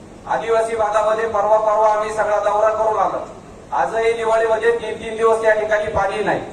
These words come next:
आजही त्या ठिकाणी माझ्या माय माऊलीला चार चार किलोमीटर डोक्यावरती हंडा घेऊन त्या चालायला लागतं, फिरायला लागतं आणि पाणी आणायला लागतं.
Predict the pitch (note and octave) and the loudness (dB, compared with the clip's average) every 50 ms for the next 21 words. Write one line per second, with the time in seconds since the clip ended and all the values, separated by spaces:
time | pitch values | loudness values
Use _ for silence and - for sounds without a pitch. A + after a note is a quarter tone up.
0 | - - - - - - - - - - - - - - - C3 C3 - A3 A3+ | -16 -16 -18 -18 -18 -18 -20 -20 -20 -20 -20 -16 -8 -2 0 0 0 2 2 0
1 | A#3 A#3 - A#3 G#3+ - A3 A3 A3 G#3+ G#3+ G#3+ A3+ - A3 G#3+ G#3 G#3+ A3 G#3+ | 0 2 0 0 -2 -2 -2 0 0 0 0 0 -2 -2 0 0 2 2 2 2
2 | G#3+ G#3+ G#3+ A3 G#3+ G#3 G#3 G#3 A3 A3 A3+ - A#3 B3 B3+ - - - - - | 2 2 2 2 2 2 0 0 0 -2 -2 0 2 2 2 0 -4 -8 -12 -14
3 | - - - - - A#3 A#3+ - A#3+ A3+ A3 - A3+ A3+ A3+ A3 A3 A3 A#3 A#3+ | -16 -6 -2 0 0 0 0 0 -2 -2 0 0 0 0 0 0 0 2 2 2
4 | - G#3 G#3 G#3 G#3+ G#3+ A3 A3+ A3+ A3+ A3+ A3+ A#3 B3 B3+ - F#3+ F#3+ A3 A3+ | 2 2 2 0 0 2 2 0 0 0 0 -2 0 0 2 2 0 0 0 0
5 | A3+ A3+ A3 A3+ A3+ A3+ A3+ A3 G#3+ G#3+ G#3+ - - - - - - - - - | 0 2 2 2 0 2 2 2 2 2 0 -2 -4 -8 -12 -16 -18 -18 -20 -20
6 | - - - - - - - - - - - - - G3+ - - A3+ A#3 A#3 A#3 | -20 -20 -20 -20 -20 -20 -20 -20 -20 -20 -20 -8 -4 -2 -2 0 0 0 0 0
7 | A3+ A3+ A3 A3 A#3+ B3 A#3+ A3 G#3+ G#3 A3 A3 A3 G#3+ A3 G#3+ - B3 A#3+ A3+ | 0 0 -2 -2 -4 -4 -4 -4 0 2 2 2 2 2 0 0 0 0 0 0
8 | A#3+ B3 A#3 A3 G3 G3 G3+ G#3+ G#3+ G#3 G#3 G#3 G3+ F#3+ F3+ E3+ D#3 D3 - - | -2 -2 0 0 0 2 2 0 0 0 0 0 -2 0 -2 -2 -2 -4 -6 -10
9 | - | -14